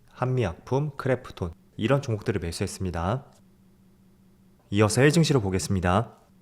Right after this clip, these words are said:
자, 최근에 미국 증시의 흐름이 굉장히 좋지 않았지만 오늘 새벽에는 그야말로 폭락이 나왔습니다. 나스닥이 무려 이점팔 퍼센트의 폭락이 나왔고 그리고 위치상으로 보더라도 직전의 저점을 강하게 깨고 내려갔어요.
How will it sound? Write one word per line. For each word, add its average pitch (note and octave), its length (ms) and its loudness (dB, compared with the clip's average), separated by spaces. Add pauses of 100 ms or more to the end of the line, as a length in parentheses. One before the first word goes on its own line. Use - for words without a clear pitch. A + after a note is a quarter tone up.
(340)
자, F#2 280 -4
최근에 F#3 400 2
미국 A#2 240 0
증시의 C3+ 280 0
흐름이 E3 280 2
굉장히 C3 420 2
좋지 G2+ 240 -6
않았지만 F2+ 680 -2 (140)
오늘 A#2+ 240 4
새벽에는 E3+ 520 4
그야말로 G#2+ 400 2
폭락이 G2 400 4
나왔습니다. F#2 640 -2 (400)
나스닥이 A#2+ 480 2
무려 G#2 160 2
이점팔 G2 520 -2
퍼센트의 D#3+ 420 -2
폭락이 B2+ 340 0
나왔고 F2 560 0 (380)
그리고 B2 240 4
위치상으로 D#3 640 4
보더라도 F2+ 500 0 (340)
직전의 E3+ 480 2
저점을 A#2 540 0
강하게 G2+ 340 -2
깨고 E3 280 2
내려갔어요. F#2+ 760 2